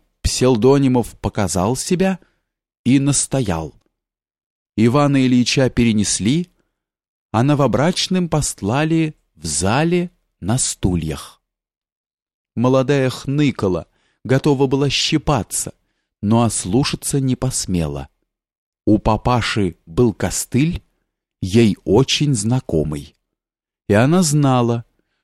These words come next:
что папаша непременно завтра потребует кое в чём подробного отчёта. В утешение её перенесли в залу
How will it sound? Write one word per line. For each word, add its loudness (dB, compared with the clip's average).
что 0
папаша 0
непременно 2
завтра 0
потребует 2
кое 4
в -10
чём 2
подробного 2
отчёта. -4
В -4
утешение 2
её 0
перенесли 0
в -4
залу 2